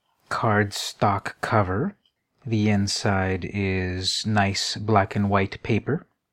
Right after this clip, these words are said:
It's a mixture of advertisements for comic companies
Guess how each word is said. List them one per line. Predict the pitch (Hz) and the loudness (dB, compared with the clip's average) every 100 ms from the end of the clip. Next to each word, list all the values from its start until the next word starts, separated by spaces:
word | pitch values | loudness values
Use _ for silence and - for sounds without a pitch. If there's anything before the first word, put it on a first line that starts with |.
| _ | _
It's | 170 - | -6 0
a | 165 | 2
mixture | 135 127 - - 127 117 - | 4 2 0 2 6 6 6
of | 107 104 98 92 | 4 4 4 0
advertisements | - 120 113 117 120 117 113 113 - | 4 2 4 0 2 2 2 0 0
for | - 95 | -2 -2
comic | - - 117 113 - | 0 0 0 0 0
companies | 127 113 120 110 107 107 104 101 98 - - | 0 2 2 2 2 2 2 0 -2 -4 -4